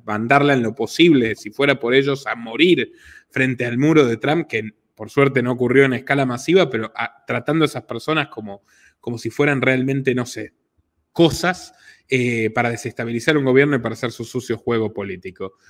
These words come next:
lo cual no era ni una defensa de Trump, que Guadalupe lo ha criticado inflexiblemente en muchísimas cosas, eh, ni mucho menos en una denuncia de estas O N Gs. Por lo tanto,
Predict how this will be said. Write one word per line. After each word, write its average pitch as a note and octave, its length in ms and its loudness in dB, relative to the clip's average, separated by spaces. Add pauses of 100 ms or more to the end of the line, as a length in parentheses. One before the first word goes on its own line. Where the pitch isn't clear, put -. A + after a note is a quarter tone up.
(160)
lo B2 180 0
cual C#3+ 180 6
no D3 100 2
era C#3 140 2
ni C3 120 -2
una B2+ 180 -2
defensa B2+ 460 -4
de A2 100 -6
Trump, D3+ 420 2
que A#2+ 140 -4
Guadalupe A2 480 -2
lo A2 80 -2
ha A2 60 -4
criticado A2+ 480 -4
inflexiblemente A2+ 880 -6
en G#2 60 -6
muchísimas A2 440 -8
cosas, E3+ 560 -4 (340)
eh, A2+ 540 -4
ni A#2 160 -2
mucho C3+ 300 -2
menos D#3+ 320 0
en B2+ 80 -4
una C3+ 180 0
denuncia C#3 500 0
de A#2 60 -2
estas A2+ 300 -10
O A2+ 60 -2
N G#2+ 120 -6
Gs. G2+ 260 -8
Por B2+ 140 -8
lo C#3+ 100 0
tanto, G#2 440 -4